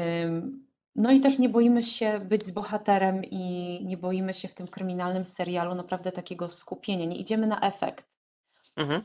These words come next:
Speaker 1: Część seriali kryminalnych idzie na jakiś taki efekt, dużo jest wybuchów, ym, gonitwy,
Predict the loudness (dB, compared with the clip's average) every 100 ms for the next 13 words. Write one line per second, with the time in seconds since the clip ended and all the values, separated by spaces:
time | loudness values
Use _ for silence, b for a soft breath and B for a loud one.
0 | 2 4 4 2 -4 0 2 4 2 2
1 | 0 2 2 0 -2 -2 0 0 -4 -6
2 | -8 0 2 4 2 -4 -6 -4 -2 -4
3 | -4 -6 2 4 4 0 -2 -2 -8 -18
4 | B B -8 -6 -4 0 2 4 2 -2
5 | -4 2 2 2